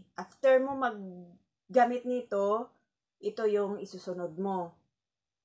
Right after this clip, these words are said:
Pero sa umaga, wag mong gamitin ito. Sa gabi lang. Ito sa umaga at sa gabi.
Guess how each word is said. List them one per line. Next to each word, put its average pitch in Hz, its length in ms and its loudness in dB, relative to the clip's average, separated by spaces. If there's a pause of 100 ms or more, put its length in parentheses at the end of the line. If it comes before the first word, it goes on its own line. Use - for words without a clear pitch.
(300)
Pero 226 160 -6
sa - 160 -2
umaga, 220 400 2
wag 190 160 -2
mong 208 240 -4
gamitin 175 400 -8
ito. 165 320 -10 (240)
Sa - 160 -12
gabi 160 320 -8
lang. 165 320 -8 (960)
Ito 226 340 0
sa 185 220 -8
umaga 180 400 -6
at - 80 -14
sa 185 80 -12
gabi. 156 400 -12